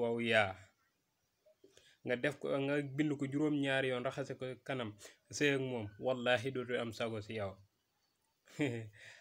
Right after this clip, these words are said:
Am na beneen, beneen baat nag. Jami-, jamilu munhimu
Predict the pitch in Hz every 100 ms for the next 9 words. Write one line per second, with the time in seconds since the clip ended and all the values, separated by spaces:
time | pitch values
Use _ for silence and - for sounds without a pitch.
0 | - - 127 131 139 147 143 131 110 127
1 | 107 - _ _ - _ - 135 131 147
2 | 151 139 127 123 110 101 - - _ -
3 | - 120 131 139 139 131 131 139 131 139
4 | 147 139 131 131 139 135 143 139